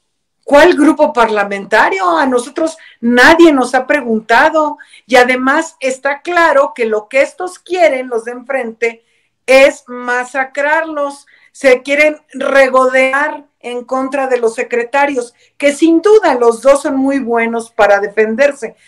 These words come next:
Pero ¿por qué les vamos a dar el gusto cuando eso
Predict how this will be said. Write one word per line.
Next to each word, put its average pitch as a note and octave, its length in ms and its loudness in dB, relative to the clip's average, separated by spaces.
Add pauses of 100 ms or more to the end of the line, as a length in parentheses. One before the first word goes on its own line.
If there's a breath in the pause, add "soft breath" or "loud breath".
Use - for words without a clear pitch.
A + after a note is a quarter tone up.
(120)
Pero C#4+ 300 6
¿por C#4 200 0
qué D#4+ 120 -4
les E4+ 160 -4
vamos D#4+ 280 -2
a C4+ 80 -4
dar C4 140 -6
el C#4 140 -8
gusto C4+ 320 -6
cuando A#3+ 400 2
eso C4+ 320 -2